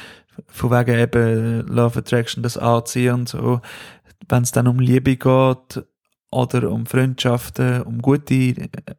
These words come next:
wertvolle, äh, Beziehungen, einfach im allgemeinen Sinn,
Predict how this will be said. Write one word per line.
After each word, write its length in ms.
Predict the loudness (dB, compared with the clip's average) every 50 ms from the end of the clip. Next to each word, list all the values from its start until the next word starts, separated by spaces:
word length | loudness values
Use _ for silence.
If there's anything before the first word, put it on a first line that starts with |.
| -18 -20 -20 -18 -8 -2
wertvolle, 600 | 0 0 0 0 -2 0 2 4 4 4 2 0 -2 -8 -14 -14 -12 -6
äh, 480 | -2 0 0 2 2 0 0 -2 -4 -8 -8 -10 -14 -16 -18 _ _ _ _ _ _ -12
Beziehungen, 580 | -12 -10 -6 0 2 2 2 4 4 2 2 2
einfach 280 | 0 -2 -2 -2 -2
im 140 | 0 0 2
allgemeinen 500 | 2 2 2 0 0 0 0 0 0 -2
Sinn, 300 | -2 -2 -2 -2 -2